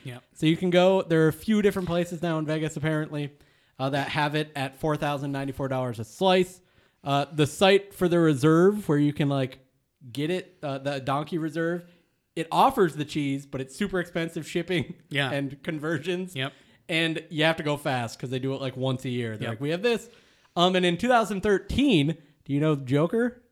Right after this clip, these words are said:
Speaker 2: D J O K E R?
Speaker 1: Nope.
Speaker 2: Novak Djokovic?
Speaker 1: Oh, yep.
Speaker 2: Tennis guy.
Speaker 1: Yeah.
Speaker 2: Really good
Speaker 1: Yep.
Speaker 2: tennis guy.
Speaker 1: Yep.
Speaker 2: So he's from that area,
Speaker 1: Uh-huh.
Speaker 2: apparently. And in two thousand thirteen, he bought the entire two thousand thirteen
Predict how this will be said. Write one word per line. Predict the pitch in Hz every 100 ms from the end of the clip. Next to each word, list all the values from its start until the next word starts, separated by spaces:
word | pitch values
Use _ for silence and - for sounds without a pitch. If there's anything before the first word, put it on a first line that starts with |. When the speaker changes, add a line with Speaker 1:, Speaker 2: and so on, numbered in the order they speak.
| 123
Speaker 2:
D | 147 156
J | 175 175 175
O | 175 190
K | 185 185
E | 196 202
R? | 196 226 220 _ _ 131
Speaker 1:
Nope. | 135 - _
Speaker 2:
Novak | 131 156 160
Djokovic? | - 160 196 196 214 - - _ _ _
Speaker 1:
Oh, | 180 160 - _ _
yep. | 135 - _
Speaker 2:
Tennis | - 170 156
guy. | - 104 101
Speaker 1:
Yeah. | 170 147 -
Speaker 2:
Really | 156 190
good | 180 190
Speaker 1:
Yep. | 135
Speaker 2:
tennis | 190 214
guy. | - 220 254 254
Speaker 1:
Yep. | 269 - _ _
Speaker 2:
So | - 170
he's | 233 302
from | - 240 226
that | 196 165 175
area, | 220 196 117 110 143 -
Speaker 1:
Uh-huh. | 143 151
Speaker 2:
apparently. | 135 139 127 131 131 156 185 _ _ _
And | 147 151
in | 147
two | 196
thousand | 214 202 180
thirteen, | 190 190 190 185
he | 147 - 180
bought | 180 175 165
the | 165 165
entire | 156 147 - 156 185 214 233
two | 208
thousand | 202 190 180 180
thirteen | 190 190 185 185